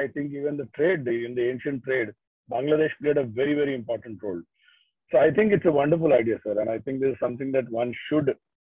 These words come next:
possibly <laughs> diplomatically pursue, possibly lobby for it, and, uh, you know, even talk to the Prime Minister, like, uh, you know, um, uh, Miss Thomas just mentioned.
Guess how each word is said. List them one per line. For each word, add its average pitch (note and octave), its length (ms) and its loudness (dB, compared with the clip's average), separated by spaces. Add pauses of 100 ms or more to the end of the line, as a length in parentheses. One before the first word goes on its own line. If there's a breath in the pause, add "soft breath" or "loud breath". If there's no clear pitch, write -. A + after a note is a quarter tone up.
(240)
possibly C#3+ 680 2
<laughs> A#2+ 60 -16
diplomatically C#3+ 840 -2
pursue, C#3 540 -2 (540 soft breath)
possibly C#3+ 380 0
lobby C3+ 420 4
for D#3 160 4
it, C#3 200 4 (220)
and, B2 300 -4
uh, A2+ 260 2
you A#2+ 120 -2
know, B2+ 380 0
even C3 280 -4
talk B2+ 260 0
to D3 140 -6
the C3 100 -6
Prime B2+ 280 -2
Minister, C3 320 -8
like, B2 360 0
uh, A2+ 120 -2
you A2 140 -4
know, A#2 140 -6 (260)
um, A2 140 -10 (220)
uh, A2+ 40 -6
Miss A2+ 140 -2 (120)
Thomas A#2 300 4
just A#2 220 4
mentioned. A2+ 440 0